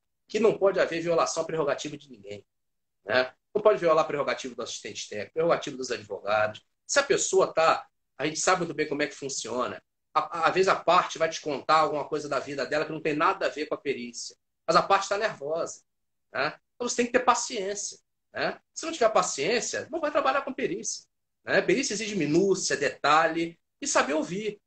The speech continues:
Você não vai entrar no mérito do, do, da causa, quem que vai julgar o processo é o juiz. Mas você não, você, custa você c-, cinco minutos aí na coleta, a pessoa tá, tá desabafando, não, porque isso, algo que não tem nada a ver com o processo.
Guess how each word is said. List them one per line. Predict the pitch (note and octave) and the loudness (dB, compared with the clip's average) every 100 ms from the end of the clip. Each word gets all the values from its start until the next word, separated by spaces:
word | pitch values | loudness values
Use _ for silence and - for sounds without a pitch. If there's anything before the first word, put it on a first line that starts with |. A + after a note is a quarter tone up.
| _ | _
Você | - D4+ | -6 -2
não | A3+ | 2
vai | C#4 C#4 | 4 4
entrar | - G3+ | 4 2
no | D#3 | 2
mérito | D3 F3 F3 B2+ - | 2 4 4 0 -6
do, | A2 A2+ G#2 G#2 | -10 -10 -10 -12
do, | G#2+ G#2 | -14 -4
da | A2 | -4
causa, | - B2 F3 F#3 | 2 4 4 2
quem | G#3+ | -6
que | G#3 G3+ | 0 2
vai | E3 | 2
julgar | D#3+ C#3 | 2 0
o | D#3 | 0
processo | A#2 - E3 B3+ | 0 -2 -4 -4
é | |
o | D4 | -6
juiz. | G3+ A#2+ C#3 - - _ _ _ _ _ | -6 -6 -8 -10 -12 _ _ _ _ _
Mas | A2 A2 G#2 - - _ - | 2 2 2 -4 -10 _ 0
você | E3 G#3+ | 2 4
não, | B3+ A3+ - _ | 2 0 -8 _
você, | D3 C#3 - | -10 -10 -4
custa | B3+ - | -2 2
você | G#3 G3 - F#3 D#3 G#2 - _ | 2 2 4 4 4 0 -8 _
c-, | - - - - | -8 -8 -8 -10
cinco | - - F4 E4 | -6 0 0 2
minutos | A#3 F#3 G#3 G3+ D#3+ | 2 2 0 0 0
aí | E3 | 2
na | D#3 | 2
coleta, | C#3 B2+ E3+ - | 2 4 4 2
a | - | -2
pessoa | C3+ E3+ | -4 -4
tá, | E3+ F3+ - _ _ _ | 0 0 0 _ _ _
tá | E3 | 0
desabafando, | E3 D#3+ D#3+ C#3+ - G#3+ | 2 4 4 2 0 -4
não, | D4 A#3+ | -2 -6
porque | G3+ - A3 | -8 -8 -10
isso, | A#3 A#3+ G3+ - - | -8 -8 -8 -2 2
algo | C#4+ D4+ | 2 2
que | |
não | C#4+ | -6
tem | C4 | -2
nada | D4 D#4 | 0 0
a | |
ver | A3+ B3+ | -2 -6
com | |
o | - | -4
processo. | G3+ - F3 D3+ - - | -4 -4 -4 -4 -6 -14